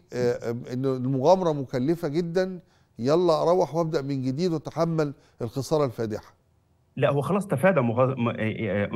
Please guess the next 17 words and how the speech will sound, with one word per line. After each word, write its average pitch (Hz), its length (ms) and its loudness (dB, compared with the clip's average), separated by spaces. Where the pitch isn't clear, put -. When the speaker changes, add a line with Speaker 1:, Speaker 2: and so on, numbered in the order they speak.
Speaker 2:
يعني 107 380 0
مغامرة 120 440 0
الموت، 120 340 -2
هو 117 100 0
Speaker 1:
آه. 113 180 4
Speaker 2:
خلاص 131 320 -4
عدى. 143 300 -2
فبالنسبة 120 680 4
له، 156 360 2
آه، 135 280 0
لا، 165 260 -4
لو 123 180 0
رجع 143 560 0
هتبقى 123 480 -4
كارثة 185 300 -4
بالنسبة 127 340 -4
له. 131 80 -6